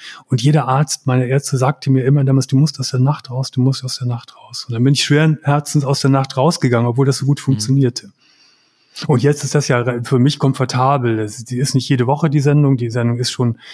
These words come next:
Speaker 1: ist viel früh, viel früher, anderthalb Stunden früher, sodass alles gut ist jetzt.
Speaker 2: Aber hast du in dieser Zeit, in der du das nicht gemacht hast, gemerkt, dass es auch ein Teil deiner Persönlichkeit geworden ist, diese Gespräche zu führen, die dann einfach auch brach liegt?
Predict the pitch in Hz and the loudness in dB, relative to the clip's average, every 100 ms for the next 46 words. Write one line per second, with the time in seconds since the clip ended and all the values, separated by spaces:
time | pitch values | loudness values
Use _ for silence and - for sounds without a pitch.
0 | - - 127 - 156 156 - 147 180 - | -18 -8 -6 0 2 2 2 2 2 0
1 | - 143 - 156 143 131 131 123 - 131 | -2 -2 2 2 4 2 0 -4 -4 0
2 | 127 - 131 139 143 147 _ - - 127 | 0 0 0 2 2 0 _ -20 -6 -2
3 | 123 120 123 - 139 - - - - - | 0 0 -2 0 -2 -2 -6 -8 -12 -20
4 | - - - - - - - - - 95 | -12 -12 -12 -16 -20 -20 -20 -10 -4 0
5 | - 151 117 110 - 107 131 117 110 107 | 2 2 2 0 0 0 2 2 2 0
6 | - 95 107 - 98 92 - 139 117 104 | -2 -2 -2 -2 -2 -2 -2 -2 0 0
7 | 110 - 123 113 110 - - 117 - 104 | 0 -4 -10 -4 -4 -2 -4 -4 -4 -6
8 | - - 90 113 117 110 107 - 85 104 | -4 -2 2 2 2 0 0 -2 0 0
9 | - 139 - 127 113 117 104 - 107 101 | 0 -4 0 0 2 0 -2 -4 -2 0
10 | 107 - - - - 123 - 135 131 - | -2 -2 -6 -8 -4 -4 2 2 2 -4
11 | - - _ - 110 107 85 110 131 - | -20 -20 _ -4 0 0 0 -2 -2 -2
12 | - - - 76 - 117 160 - - | -6 -8 -12 -10 -10 -8 -8 -10 -20